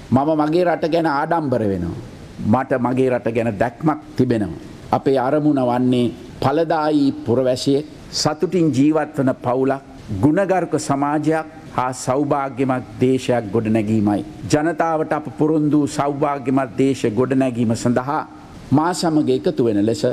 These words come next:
ඔබ සියලු දෙනාටම මා මිත්‍රත්වයේ දෑත් දිගුකොට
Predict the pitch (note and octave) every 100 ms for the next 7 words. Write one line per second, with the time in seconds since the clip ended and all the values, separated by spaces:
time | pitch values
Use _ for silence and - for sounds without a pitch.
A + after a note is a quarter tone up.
0 | A#2 - - - B2 C3 - D#3 D#3 C3+
1 | C3 C3 B2 B2+ A#2+ A#2+ A#2 A#2+ A#2+ -
2 | C3+ - B2 A#2+ G2 B2+ B2+ G2 C3 A#2+
3 | C3+ G#2